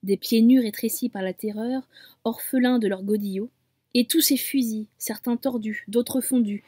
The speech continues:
dans des mains qui s'agrippaient encore. Il y avait là deux cent quatre-vingt-huit soldats, debout,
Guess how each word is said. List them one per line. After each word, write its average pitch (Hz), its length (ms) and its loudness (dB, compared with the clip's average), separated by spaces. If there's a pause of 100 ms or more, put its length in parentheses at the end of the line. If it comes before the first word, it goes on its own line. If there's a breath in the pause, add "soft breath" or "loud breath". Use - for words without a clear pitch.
(180 soft breath)
dans 214 100 0
des 233 160 6
mains 277 240 6
qui 262 160 -2
s'agrippaient 220 480 -2
encore. 175 480 -6 (1700 loud breath)
Il 247 120 4
y 277 80 6
avait 302 160 6
là 339 240 2 (320)
deux 226 240 6
cent 330 220 2
quatre-vingt-huit 262 500 2
soldats, 196 420 -4 (320)
debout, 233 460 2